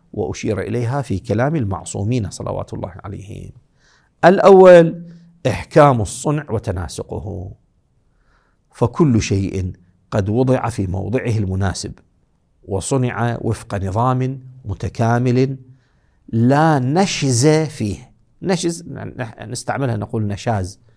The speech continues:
صوت نشاز، صوت مزعج ومختلف عن ال-،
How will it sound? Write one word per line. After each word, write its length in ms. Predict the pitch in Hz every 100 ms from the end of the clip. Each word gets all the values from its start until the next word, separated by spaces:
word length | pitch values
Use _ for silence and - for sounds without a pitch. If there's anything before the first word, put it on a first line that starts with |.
| _ -
صوت 460 | - 113 98 -
نشاز، 440 | 98 - 110 95 - - - _ _
صوت 340 | - 120 -
مزعج 540 | 110 131 127 123 117 - - _ _ -
ومختلف 760 | 101 104 139 - - 104 - -
عن 180 | 107
ال-، 200 | 98 95